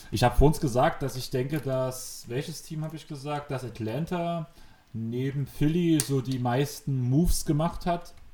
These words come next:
Also, ich kann hier relativ weit runterscrollen und sehe immer noch Moves und Entlassungen und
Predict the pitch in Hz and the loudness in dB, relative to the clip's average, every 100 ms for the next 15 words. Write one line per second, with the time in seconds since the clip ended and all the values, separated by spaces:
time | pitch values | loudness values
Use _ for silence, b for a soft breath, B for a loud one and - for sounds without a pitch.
0 | - - - - - B B B B B | -20 -20 -20 -20 -20 B B B B B
1 | B - 120 117 127 123 123 123 - 131 | B -2 -2 0 0 0 0 -4 -2 0
2 | 139 127 135 - - 127 - 123 135 - | 2 2 2 0 0 0 2 0 0 -4
3 | - 120 120 117 120 123 123 117 120 123 | 0 2 2 2 2 4 4 4 2 4
4 | 143 139 147 120 113 - 117 127 147 131 | 4 2 -2 -2 -2 0 0 2 2 2
5 | 123 127 113 113 113 | 2 0 0 0 0